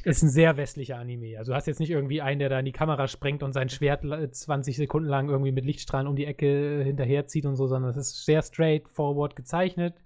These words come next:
dass immer irgendwelche Animationen halt passieren und so. Ähm, sehr dialoglastig, finde ich auch.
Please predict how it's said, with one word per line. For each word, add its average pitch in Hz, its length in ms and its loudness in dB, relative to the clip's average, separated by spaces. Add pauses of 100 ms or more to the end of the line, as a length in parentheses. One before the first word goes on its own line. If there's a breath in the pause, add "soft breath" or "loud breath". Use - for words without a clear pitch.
(320 soft breath)
dass - 160 -8
immer 160 300 2
irgendwelche 147 500 0
Animationen 143 580 2
halt 165 140 -2
passieren 156 400 -2
und 143 120 -2
so. 143 340 0
Ähm, 123 340 -4
sehr 151 240 2
dialoglastig, 151 760 0
finde 202 200 -4
ich 175 100 -10
auch. 190 240 -8